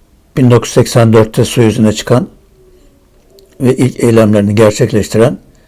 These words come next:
P K K terörünü doğurdu. Ve P K K terörü de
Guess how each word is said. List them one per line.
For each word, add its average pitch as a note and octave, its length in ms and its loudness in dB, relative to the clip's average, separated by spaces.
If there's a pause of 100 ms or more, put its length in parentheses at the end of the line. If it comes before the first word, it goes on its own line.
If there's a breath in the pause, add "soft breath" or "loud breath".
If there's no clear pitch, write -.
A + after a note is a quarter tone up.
(240 soft breath)
P A2+ 160 0
K B2 220 2
K C3+ 360 2 (160)
terörünü G#2+ 500 2 (180)
doğurdu. G2 360 0 (1000)
Ve A2+ 100 -4
P A#2 160 0
K B2 160 2
K C3 200 2
terörü A2+ 360 2
de A2 200 0